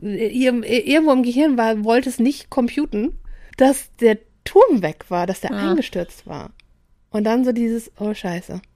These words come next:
Speaker 1: Was passiert mit dem zweiten?
Speaker 2: Ja, und dann hat man echt drauf gewartet
Speaker 1: Dann hat
Speaker 2: eigentlich,
Speaker 1: man
Speaker 2: ne?
Speaker 1: drauf gewartet.
Speaker 2: Was da jetzt noch passiert.
Speaker 1: Und dann
Speaker 2: Also
Speaker 1: ging's wirklich, dann war nur eine Fragezeit, dass wir gesagt haben, „Siehst du, guck mal, guck mal, der zweite auch. Der zweite ist auch weg.“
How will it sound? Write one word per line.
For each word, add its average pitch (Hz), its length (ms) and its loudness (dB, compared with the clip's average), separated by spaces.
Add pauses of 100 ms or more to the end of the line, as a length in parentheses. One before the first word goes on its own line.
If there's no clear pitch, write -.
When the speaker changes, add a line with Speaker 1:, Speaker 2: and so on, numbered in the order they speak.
(380)
Speaker 1:
Was 208 120 -10
passiert 220 260 -8
mit 220 100 -6
dem 208 120 -4
zweiten? 190 460 -10 (200)
Speaker 2:
Ja, 220 260 6
und 202 120 2
dann 220 120 2
hat 277 100 -4
man 233 140 2
echt 190 200 0
drauf 196 160 0
gewartet 226 420 2
Speaker 1:
Dann - 80 0
hat 180 60 2
Speaker 2:
eigentlich, 180 180 0
Speaker 1:
man 196 140 2
Speaker 2:
ne? 226 80 2
Speaker 1:
drauf 208 120 -6
gewartet. 202 400 -6
Speaker 2:
Was 202 160 0
da 196 140 6
jetzt 190 200 2
noch 196 120 -4
passiert. 185 480 0
Speaker 1:
Und 208 100 0
dann 208 140 4
Speaker 2:
Also 269 100 4
Speaker 1:
ging's 262 220 4
wirklich, 254 240 0
dann 226 200 0
war 233 120 4
nur 233 140 0
eine 226 120 0
Fragezeit, 226 500 -4
dass 220 140 -8
wir 214 120 -6
gesagt 214 180 -4
haben, 208 140 -4
„Siehst 240 160 -6
du, - 40 -14
guck 349 140 0
mal, 285 80 4
guck 339 140 0
mal, 285 80 4
der 240 100 -4
zweite 269 320 2
auch. 226 180 0 (580)
Der 233 60 -14
zweite 202 220 -4
ist 190 100 -10
auch 180 140 -12
weg.“ - 160 -20